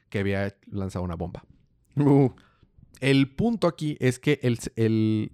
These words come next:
Speaker 1: el líder de esos Skrulls, nos enteramos quién es, y es un vato que se llama Gravik.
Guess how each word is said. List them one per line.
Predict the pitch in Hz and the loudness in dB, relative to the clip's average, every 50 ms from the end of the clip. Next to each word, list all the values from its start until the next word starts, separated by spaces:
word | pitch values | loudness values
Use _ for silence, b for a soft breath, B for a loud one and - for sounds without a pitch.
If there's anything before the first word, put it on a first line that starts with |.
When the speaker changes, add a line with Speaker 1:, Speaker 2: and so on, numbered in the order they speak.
| - _ | -6 _
Speaker 1:
el | 110 113 117 131 | 2 4 4 6
líder | 160 185 185 180 180 165 | 6 6 6 4 4 4
de | 160 160 | 4 4
esos | 151 170 160 - | 4 2 0 0
Skrulls, | 151 - - - 131 127 143 - - - | -2 -2 0 2 2 2 2 0 -2 -2
nos | 110 110 107 - - 113 | -2 -2 -2 -2 -4 -2
enteramos | 110 107 110 - 107 104 117 127 - | -2 -2 0 0 -2 0 -2 -2 -4
quién | - 139 135 139 | -2 -2 -2 -2
es, | 175 196 - - b b b b b b b b b b _ | -2 -4 -6 -10 b b b b b b b b b b _
y | 120 117 113 - | -6 -6 -6 -4
es | - 120 - 139 | -4 -4 -2 0
un | 143 135 | 0 2
vato | 127 120 113 - 131 123 | 2 0 0 0 -2 -2
que | - 123 | 0 -2
se | - - 113 101 | 0 0 -2 0
llama | 101 104 104 104 104 110 110 110 110 110 107 107 107 104 104 - - _ b b b b b b b _ | 2 2 2 4 4 4 4 4 4 4 4 2 2 0 0 -4 -8 _ b b b b b b b _
Gravik. | - - 113 117 113 107 92 - - _ - - - | -6 0 0 2 2 0 -2 -6 -10 _ -16 -18 -18